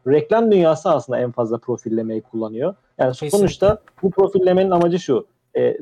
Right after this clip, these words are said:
Speaker 1: bir hizmet sahibi, bir ürün sahibi, bir, bir firma var. Bu firma sallıyorum,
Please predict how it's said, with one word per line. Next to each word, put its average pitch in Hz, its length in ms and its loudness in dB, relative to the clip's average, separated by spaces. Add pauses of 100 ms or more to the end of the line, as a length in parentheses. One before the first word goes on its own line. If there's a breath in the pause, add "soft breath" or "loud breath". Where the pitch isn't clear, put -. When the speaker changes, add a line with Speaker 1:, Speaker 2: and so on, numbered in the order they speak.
(120)
Speaker 1:
bir 190 180 0
hizmet 185 460 0
sahibi, 135 440 2
bir 160 100 0
ürün 160 220 4
sahibi, 139 640 2 (100)
bir, 131 220 -8
bir 143 120 -2
firma 135 360 -2
var. 113 180 -2 (440)
Bu 160 80 0
firma 156 440 2
sallıyorum, 151 640 2